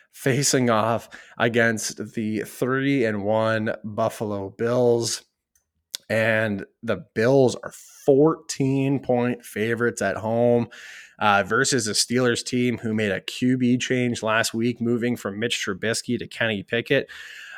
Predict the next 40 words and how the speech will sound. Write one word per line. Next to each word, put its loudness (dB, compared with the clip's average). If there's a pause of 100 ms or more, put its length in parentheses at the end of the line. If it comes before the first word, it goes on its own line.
(140)
Um, 4 (140)
I 2
mean, 2
f-, -8 (400)
the, -2
the, -2
the -2 (480)
four, 2
this 2
is -2
the 0
first -2
time, 0
by 2
the -2
way, 0
I -2
think -8
in, -6 (260)
I -4
forget -2
how 0
many 0
years 0
that -2 (140)
the -6
Steelers 0
have -2
been -2
a -4
dog 2
by -4
fourteen -8
points. -10 (720)
Like, -4
it's -4
ridiculous. -4
It -10
never 0
happens. 0